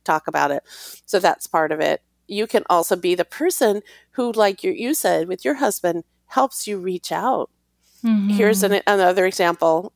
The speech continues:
Speaker 1: that my postpartum doula, who saved my life, I remember sa-, her, she saying to my husband,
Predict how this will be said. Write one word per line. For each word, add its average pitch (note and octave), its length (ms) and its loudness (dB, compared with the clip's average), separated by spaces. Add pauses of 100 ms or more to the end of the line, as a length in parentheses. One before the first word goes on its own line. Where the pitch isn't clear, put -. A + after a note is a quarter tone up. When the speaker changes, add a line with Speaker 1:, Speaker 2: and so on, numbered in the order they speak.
Speaker 1:
that - 260 0
my F#3 220 2
postpartum G3 560 0
doula, E3+ 440 2
who F3+ 320 -4 (280)
saved F3 280 -2
my E3+ 140 2
life, E3 480 0 (280)
I F#3+ 60 4
remember E3+ 480 2
sa-, - 180 -4 (100)
her, F3+ 260 2
she - 200 -6
saying D#3+ 440 -2 (800)
to - 100 -8
my E3 140 2
husband, D#3+ 500 -2